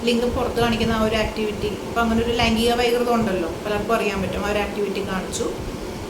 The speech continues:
എന്നിട്ട് ഇങ്ങനെ സംസാരിച്ചു. അപ്പോൾ ഈ ഒരു പെൺകുട്ടി അത് വേറൊരു മൊബൈലിൽ നിന്ന് അത് ഷൂട്ട് ചെയ്തിട്ട്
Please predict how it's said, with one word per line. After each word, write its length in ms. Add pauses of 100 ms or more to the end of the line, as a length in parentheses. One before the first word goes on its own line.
(220)
എന്നിട്ട് 280
ഇങ്ങനെ 240
സംസാരിച്ചു. 480
അപ്പോൾ 160 (480)
ഈ 20 (140)
ഒരു 220
പെൺകുട്ടി 380 (420)
അത് 120 (140)
വേറൊരു 400
മൊബൈലിൽ 400
നിന്ന് 200
അത് 100 (200)
ഷൂട്ട് 300
ചെയ്തിട്ട് 340